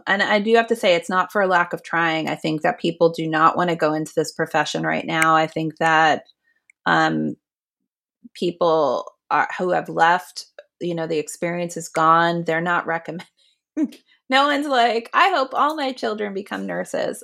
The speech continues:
although I still kind of secretly do. Um, I, I don't think there's that part of it anymore. So one, I think, is the future in recruiting. Recruiting is really hard right now.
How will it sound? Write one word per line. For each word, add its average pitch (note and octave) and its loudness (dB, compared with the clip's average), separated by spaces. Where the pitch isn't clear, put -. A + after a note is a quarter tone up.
although F#3 4
I D#3+ 2
still - -8
kind - -16
of - -14
secretly - -14
do. E2+ -8
Um, F#3 0
I, F#3 0
I F3+ 0
don't G3 -6
think G3 -8
there's F3+ -4
that D#3+ 2
part F3 4
of F3 0
it E3 -2
anymore. D#3 -4
So E3+ 0
one, G3 2
I G3 2
think, F#3 -4
is F3 -2
the E3 -2
future E3+ -4
in E3 -4
recruiting. D#3 0
Recruiting F3+ 0
is E3 -2
really D#3+ 4
hard D#3 0
right D3+ 0
now. D3 -2